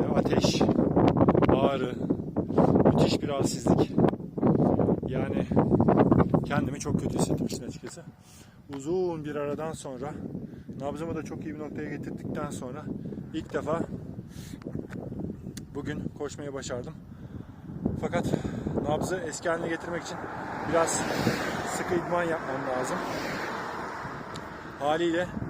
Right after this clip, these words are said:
bu on on beş gün, eee, biraz kendime dikkat edeceğim. Ve Frikultura'ya koşmayı düşünüyorum.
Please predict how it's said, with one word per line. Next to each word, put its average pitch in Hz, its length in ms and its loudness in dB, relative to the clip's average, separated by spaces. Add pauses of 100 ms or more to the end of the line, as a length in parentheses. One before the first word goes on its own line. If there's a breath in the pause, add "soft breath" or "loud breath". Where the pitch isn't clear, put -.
(540)
bu 151 40 -2
on - 140 4
on - 180 8
beş - 180 2
gün, - 120 2
eee, - 1800 0
biraz 165 340 -2 (240)
kendime 156 420 -6
dikkat 165 220 -6
edeceğim. 143 320 -6 (800)
Ve 156 80 -4
Frikultura'ya - 560 -2
koşmayı 170 580 -6
düşünüyorum. 143 400 -4